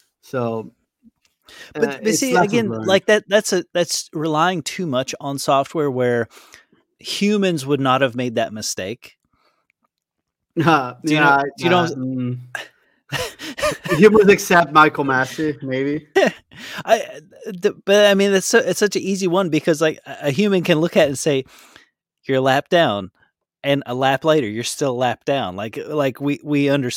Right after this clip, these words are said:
Speaker 2: we know what happened, whereas a computer w-, doesn't know because it only looks at that one, uh, uh, s-, portion of time. Anyway, something that should never, ever happen again.
Speaker 1: Yeah.
Speaker 2: Um, I'm actually surprised that they don't have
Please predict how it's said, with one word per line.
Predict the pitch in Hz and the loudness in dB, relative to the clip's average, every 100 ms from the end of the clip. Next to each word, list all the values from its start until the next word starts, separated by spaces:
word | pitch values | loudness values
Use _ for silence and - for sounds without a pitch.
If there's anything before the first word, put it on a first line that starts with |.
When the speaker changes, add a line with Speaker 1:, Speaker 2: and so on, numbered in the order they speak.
| - | -6
Speaker 2:
we | 147 147 | -2 0
know | 139 143 127 | 2 2 0
what | 110 113 | -4 -6
happened, | 107 127 123 117 104 | -4 -4 -4 -6 -6
whereas | 113 113 110 | -6 -6 -6
a | |
computer | 110 - 131 | -8 -6 -4
w-, | 117 120 110 | -4 -8 -8
doesn't | 131 123 117 | -6 -6 -2
know | 143 147 | 2 2
because | 123 143 135 | 2 -2 -2
it | 131 | -2
only | 123 117 | -2 -2
looks | 131 - | -4 -8
at | - | -8
that | 90 | -8
one, | 110 110 104 - | -6 -10 -12 -12
uh, | 104 95 - _ 95 | -10 -10 -14 _ -20
uh, | - 98 | -20 -16
s-, | 95 - _ _ _ _ | -14 -14 _ _ _ _
portion | 131 107 98 | -10 -8 -12
of | - | -10
time. | 92 90 | -12 -4
Anyway, | 196 170 131 110 - | 0 2 0 -2 -2
something | 202 185 165 | 0 2 0
that | |
should | - 139 120 | 0 -2 2
never, | 147 139 | 2 2
ever | 120 117 | -4 -4
happen | 107 110 104 98 | -4 -4 -6 -10
again. | 98 98 98 - - - - _ - | -10 -10 -10 -14 -20 -20 -20 _ -8
Speaker 1:
Yeah. | 101 95 90 | -4 -2 -2
Speaker 2:
Um, | 90 90 _ _ _ - - _ | -6 -10 _ _ _ -20 -20 _
I'm | - | 2
actually | 277 311 370 | 4 4 2
surprised | - 175 160 | 4 2 2
that | 175 151 | 0 2
they | 156 | 2
don't | 151 139 | 2 4
have | 151 123 | 2 2